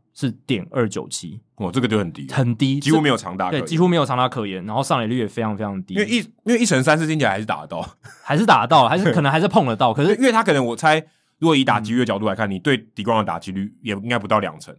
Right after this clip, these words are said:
Speaker 2: 对不对？可能
Speaker 1: 对。
Speaker 2: 一乘五、一乘六之类的，
Speaker 1: 嗯。
Speaker 2: 所以一乘三是感觉好像也，也没有太离谱。
Speaker 1: 对啊，
Speaker 2: 对不对？
Speaker 1: 对，听，听起来好像没有那么夸张哦。
Speaker 2: 对，好像是很低没错，
Speaker 1: 对。
Speaker 2: 可是好像没有到很夸张。
Speaker 1: 但你从O P S角度来看就知道，
Speaker 2: 嗯，就蛮夸张。
Speaker 1: 哦，真，真的很夸张。然后你如果看他在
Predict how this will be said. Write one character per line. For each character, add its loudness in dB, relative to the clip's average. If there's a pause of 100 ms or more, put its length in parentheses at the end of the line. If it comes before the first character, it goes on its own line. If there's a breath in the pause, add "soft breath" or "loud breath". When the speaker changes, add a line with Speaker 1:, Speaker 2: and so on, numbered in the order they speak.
(180)
Speaker 2:
对 -8
不 -8
对？ -
可 -8
能 -4
Speaker 1:
对。 0
Speaker 2:
一 -2
乘 -2
五、 2
一 4
乘 -4
六 0
之 -14
类 -4
的， -8
Speaker 1:
嗯。 -12
Speaker 2:
所 -6
以 -2
一 -2
乘 0
三 2
是 -2
感 -2
觉 -8
好 -4
像 -4
也， -8
也 -8
没 -4
有 0
太 -4
离 -10
谱。 -20 (260)
Speaker 1:
对 0
啊， 2
Speaker 2:
对 -2
不 0
对？ -2
Speaker 1:
对， -4
听， -2
听 0
起 2
来 6
好 4
像 2
没 0
有 0
那 0
么 0
夸 -2
张 -8
哦。 -4
Speaker 2:
对， 0
好 -4
像 0 (140)
是 0
很 2
低 -2
没 -2
错， -2
Speaker 1:
对。 -4
Speaker 2:
可 -6
是 -4
好 -2
像 0
没 0
有 -2
到 4
很 -10
夸 -4
张。 -12
Speaker 1:
但 2
你 2
从 -2
O 0
P 0
S -4
角 -6
度 -8
来 -2
看 -6
就 -4
知 -8
道， -4
Speaker 2:
嗯， -8
就 0
蛮 -2
夸 -4
张。 -2
Speaker 1:
哦， 2
真， 0
真 0
的 2
很 -2
夸 -4
张。 -12
然 -4
后 0 (220 soft breath)
你 -4
如 4
果 6
看 -2
他 0
在 0